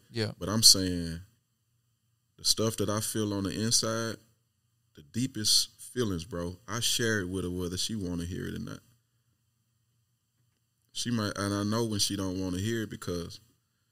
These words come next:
Speaker 2: she'll just, you know, just look at me. Go sit
Speaker 1: Yeah.
Speaker 2: back down, bro. Go sit back down. But so, you know what I'm saying? So
Speaker 1: Yeah.
Speaker 2: I sh-, I sh-, I, I share even the deepest thoughts with her, bro.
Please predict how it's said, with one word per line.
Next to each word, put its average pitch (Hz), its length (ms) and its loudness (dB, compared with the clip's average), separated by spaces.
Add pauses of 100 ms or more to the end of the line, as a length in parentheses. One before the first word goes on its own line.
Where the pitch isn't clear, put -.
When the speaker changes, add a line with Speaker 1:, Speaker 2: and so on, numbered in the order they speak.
(180)
Speaker 2:
she'll 95 280 -4
just, 87 280 -4
you 92 80 -6
know, 85 200 -6 (260)
just 85 180 -10
look 101 220 -4
at 87 120 -8
me. - 80 -16 (520)
Go 120 80 -4
sit 113 160 2
Speaker 1:
Yeah. 85 80 -4
Speaker 2:
back - 120 -10
down, 80 260 -10
bro. - 100 -16 (300)
Go - 60 -20
sit 90 200 -10
back 90 160 -8
down. 85 220 -8 (540)
But 87 100 -6
so, 92 140 4
you 92 140 0
know 101 100 0
what 101 100 -2
I'm 101 80 -4
saying? 104 300 2
So 87 340 6
Speaker 1:
Yeah. 110 140 -6 (800)
Speaker 2:
I 85 100 -4
sh-, 85 180 2
I 87 160 0
sh-, - 200 4
I, 90 180 -2 (160)
I 87 120 -4
share 107 480 4
even 104 320 -2
the 107 80 0
deepest 113 420 -8
thoughts 92 300 -6
with 85 160 -4
her, 82 80 -6
bro. 85 240 -8